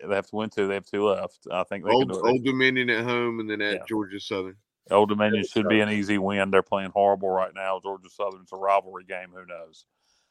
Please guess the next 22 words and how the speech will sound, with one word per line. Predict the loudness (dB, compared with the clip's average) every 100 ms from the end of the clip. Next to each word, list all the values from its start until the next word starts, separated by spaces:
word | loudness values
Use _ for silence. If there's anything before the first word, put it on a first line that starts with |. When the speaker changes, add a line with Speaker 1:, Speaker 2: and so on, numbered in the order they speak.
| _ 0
Speaker 1:
Um, | 2 2 0
but | -2 -2
if | -6
it's | -14 -2
Marshall, | 6 6 6 2
Old | 0 0 -2
Dominion, | -6 -6 -6 -12
or |
Southern | -2 0 0 -6 -6
Miss, | -4 -4 -6 -14 _ _ _ _ _ _ _ 0
I, | 2 2 2
I | 2
could | 0 -12
get | -8
down | -4 -2 -4
with | -6
any | -8 -8
of | -6
those | -6 -8 _
three | 0 0 0 -6 -12 _ _ _ _ _ -10
in, | -6 -2
um, | 0 0 -4